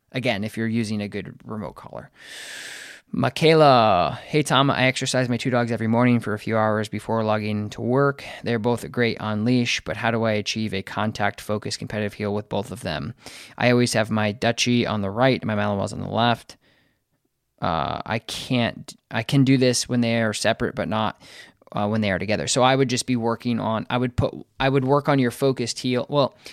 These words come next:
two things. You can put both of them at a focused heel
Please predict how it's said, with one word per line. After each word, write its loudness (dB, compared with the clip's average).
two 2
things. 0
You 2
can 0
put 2
both 4
of -4
them 2
at 0
a -2
focused -2
heel 0